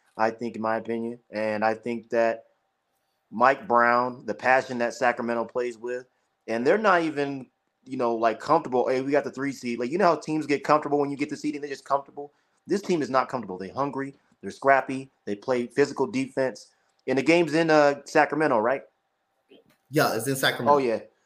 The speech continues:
Speaker 1: So you already know the fans gonna be rowdy. So that home stand,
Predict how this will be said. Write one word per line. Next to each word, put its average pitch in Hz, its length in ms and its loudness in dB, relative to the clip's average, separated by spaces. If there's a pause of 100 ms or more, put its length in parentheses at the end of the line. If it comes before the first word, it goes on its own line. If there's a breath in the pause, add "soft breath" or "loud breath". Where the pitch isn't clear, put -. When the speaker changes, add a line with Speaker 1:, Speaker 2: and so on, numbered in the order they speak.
Speaker 1:
So 139 200 4
you 165 260 4
already 156 160 6
know 156 100 -2
the 127 80 -6
fans 151 300 0
gonna 120 120 -2
be 117 60 -4
rowdy. 113 240 2
So 127 120 -4
that 123 160 0
home 139 420 -4
stand, 123 580 -8